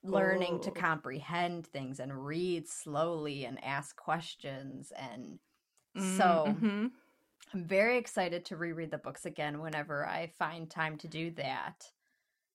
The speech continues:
Speaker 2: Yeah.
Speaker 1: But I'm also listening to podcasts where they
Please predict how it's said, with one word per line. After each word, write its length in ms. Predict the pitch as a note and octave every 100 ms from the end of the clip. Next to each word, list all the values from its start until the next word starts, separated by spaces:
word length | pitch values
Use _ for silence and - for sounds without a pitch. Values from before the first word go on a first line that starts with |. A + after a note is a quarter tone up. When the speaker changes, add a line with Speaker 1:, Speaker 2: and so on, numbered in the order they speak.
| -
Speaker 2:
Yeah. 260 | F#3+ E3 - _ _ _ _ _ _ _ _ -
Speaker 1:
But 120 | G#3
I'm 140 | F3+ F3+
also 320 | G3+ A#3+ G#3
listening 600 | F3 F#3+ - F3+ F3 F3
to 160 | - E3
podcasts 1000 | - D#3 D#3 - A3 G3+ G#3 G#3 - -
where 160 | D#3+
they 160 | D3+